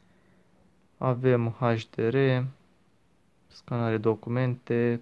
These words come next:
panoramă. Bun.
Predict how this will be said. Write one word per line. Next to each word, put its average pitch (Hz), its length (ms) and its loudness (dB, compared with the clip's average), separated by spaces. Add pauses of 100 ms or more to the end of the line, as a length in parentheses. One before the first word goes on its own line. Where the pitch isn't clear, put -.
panoramă. 120 880 0 (4000)
Bun. 107 600 -4